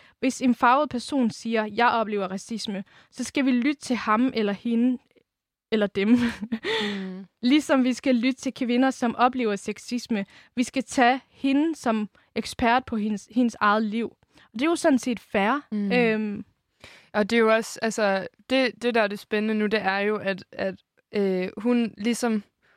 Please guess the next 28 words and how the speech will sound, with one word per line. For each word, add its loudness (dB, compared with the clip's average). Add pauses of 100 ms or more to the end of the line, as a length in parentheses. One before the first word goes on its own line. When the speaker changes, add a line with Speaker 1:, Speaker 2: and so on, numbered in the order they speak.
Speaker 2:
hun 2
går 2
lidt 0
væk 0
fra, 0
at -8
vi -6
har -6
strukturel -4
racisme -10
i -8
Speaker 1:
Mm. -6
Speaker 2:
Danmark. -4
Eller 2
det -6
ved 0
jeg 0
ikke, -6
om -6
hun -6
gør, -2
men -2
hun 0
siger 0
i 2
hvert 0
fald, -2
at, -8